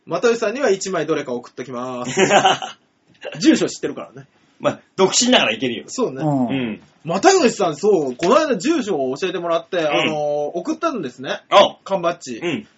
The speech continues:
Speaker 1: で、缶バッジ送る際に住所聞いてたから、
Speaker 2: うん。
Speaker 1: 一回あの、Googleで見てみようと思って。
Speaker 2: うん。
Speaker 1: あの、どんなとこなんだ、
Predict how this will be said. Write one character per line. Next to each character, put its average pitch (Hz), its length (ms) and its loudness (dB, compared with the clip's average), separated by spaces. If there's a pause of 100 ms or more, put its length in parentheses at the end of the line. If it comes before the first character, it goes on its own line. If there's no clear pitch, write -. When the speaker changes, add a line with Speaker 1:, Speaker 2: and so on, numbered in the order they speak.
Speaker 1:
で、 185 60 -4
缶 262 140 0
バ 320 80 0
ッ 240 40 -6
ジ 220 80 0
送 175 180 -2
る 208 60 -2
際 202 160 -2
に 139 100 -10
住 302 160 -6
所 226 80 -4
聞 165 200 -10
い - 20 -10
て 170 80 -6
た 131 100 -6
か 117 80 -6
ら、 123 160 -4
Speaker 2:
う - 40 -6
ん。 113 200 -6
Speaker 1:
一 160 140 -12
回 254 200 0
あ 226 40 4
の、 185 160 -6
Google 269 380 -6
で 311 100 -4
見 285 120 -10
て 392 80 -2
み 180 100 -4
よ 120 100 -6
う - 40 -16
と 104 60 -18
思 101 100 -16
っ - 20 -20
て。 - 180 -18
Speaker 2:
う - 20 -12
ん。 123 280 -6 (300)
Speaker 1:
あ 135 60 -6
の、 135 80 -8
ど 226 200 -2
ん 277 40 -6
な 214 80 -2
と 156 100 -8
こ 139 100 -6
な 120 100 -10
ん 104 60 -16
だ、 104 100 -16